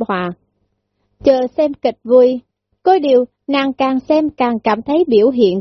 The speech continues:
của Mạc Tà cực kỳ xuất sắc, khiến nàng vô cùng tức giận. Miêu Tiểu Miêu định, bất kể thế nào, cũng phải biến quân Mạc Tà thành trò cười trước mặt nữ nhân của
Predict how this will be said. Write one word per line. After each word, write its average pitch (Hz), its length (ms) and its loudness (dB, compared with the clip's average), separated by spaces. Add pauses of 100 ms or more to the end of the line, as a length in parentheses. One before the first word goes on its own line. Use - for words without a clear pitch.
của 185 220 2 (240)
Mạc 214 240 -4
Tà 196 240 -4 (300)
cực 285 220 0
kỳ 247 220 2 (100)
xuất 349 140 -4 (100)
sắc, 349 160 -6 (260)
khiến 349 280 2
nàng 247 220 0
vô 311 280 2
cùng 208 260 -2
tức 359 280 -4
giận. 196 260 -2 (580)
Miêu 339 320 2
Tiểu 226 160 2
Miêu 262 300 -2
định, 202 260 -4 (300)
bất 359 240 -2
kể 214 240 0
thế 349 120 -2
nào, 208 320 -4 (280)
cũng 247 240 0
phải 202 240 -6
biến 247 420 -6
quân 302 240 -2
Mạc 214 260 -6
Tà 196 140 0 (540)
thành 269 280 0
trò 254 220 0
cười 247 320 2
trước 359 280 -6
mặt 240 220 -4
nữ 233 300 0
nhân 269 260 0
của 247 200 0